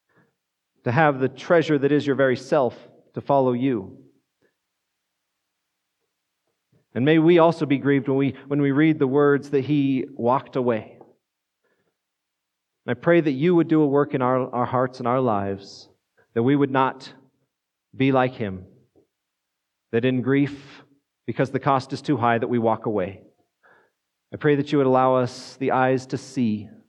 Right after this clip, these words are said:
that what you offer to us is gloriously more valuable. And I pray that we would do whatever it takes to surrender everything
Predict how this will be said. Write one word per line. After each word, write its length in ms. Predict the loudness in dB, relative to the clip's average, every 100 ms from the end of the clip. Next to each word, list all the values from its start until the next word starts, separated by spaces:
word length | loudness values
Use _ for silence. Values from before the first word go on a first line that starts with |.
| _ _ _ _ _ _ _
that 120 | -4 0
what 280 | 0 -2
you 240 | 0 2 2
offer 340 | 0 -2 -2 -8
to 260 | -6 -2
us 420 | -2 -4 -12 -20 -20 _ _ _ _ _ _ _ -6
is 180 | -6 -6
gloriously 840 | -4 0 4 4 4 0 -2 -2
more 180 | 0 0
valuable. 680 | 2 0 0 -4 -8 -12 _ _ _ _ _ _ _ _ _ _ _ _ _ _ _
And 80 | -10
I 20 |
pray 200 | -4 0
that 100 | 0
we 220 | 0 0 0
would 420 | 0 -2 -8 -6
do 240 | -2 0
whatever 380 | 0 0 0 -2
it 80 | -4
takes 520 | -6 -8 -10 -20 -20 _ _ _ _
to 60 | -10
surrender 420 | -2 0 0 0
everything 600 | -2 -2 -4 -6 -8 -10